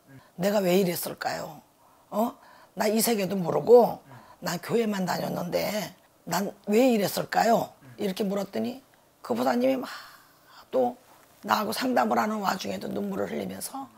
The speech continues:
Speaker 2: "당신 내 역대에는 이렇게 빌던,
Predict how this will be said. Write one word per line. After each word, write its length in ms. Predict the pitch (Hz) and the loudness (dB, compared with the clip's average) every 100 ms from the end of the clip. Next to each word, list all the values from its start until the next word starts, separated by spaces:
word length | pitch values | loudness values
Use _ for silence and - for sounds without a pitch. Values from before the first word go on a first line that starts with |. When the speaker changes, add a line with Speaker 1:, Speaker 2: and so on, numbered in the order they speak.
| - _ | -20 _
Speaker 2:
"당신 340 | - 190 208 214 | -6 -2 -2 -2
내 140 | 190 | -2
역대에는 680 | 185 - - 175 214 285 196 - _ _ _ _ _ _ - | -4 -4 -4 -2 -2 -4 -8 -14 _ _ _ _ _ _ -8
이렇게 680 | - 269 269 202 - 247 240 - | 2 6 8 6 4 4 4 0
빌던, 540 | 220 220 196 220 240 | 2 2 2 2 2